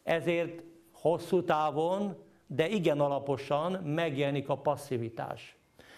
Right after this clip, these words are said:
A tévéről még csak annyit, hogy hihetetlenül gyors képváltásokkal operál. Amikor már úgy kezdeném megérteni, hogy mi van a képen, már ott a másik.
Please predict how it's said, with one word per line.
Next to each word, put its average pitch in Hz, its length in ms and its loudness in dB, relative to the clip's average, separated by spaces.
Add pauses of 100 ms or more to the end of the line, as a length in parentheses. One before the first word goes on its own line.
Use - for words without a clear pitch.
(200)
A 147 140 2
tévéről 185 440 4
még 160 140 4
csak 147 200 0
annyit, 170 400 4
hogy 151 160 0
hihetetlenül 147 600 2
gyors 156 300 2
képváltásokkal 127 1000 2
operál. 123 640 0 (460)
Amikor 190 440 4
már 170 200 4
úgy 165 120 2
kezdeném 170 480 2
megérteni, 170 560 2
hogy 143 100 2
mi 175 100 2
van 165 180 2
a 127 140 0
képen, 160 440 0
már 165 160 2
ott 165 160 -2
a 147 80 4
másik. 120 560 -4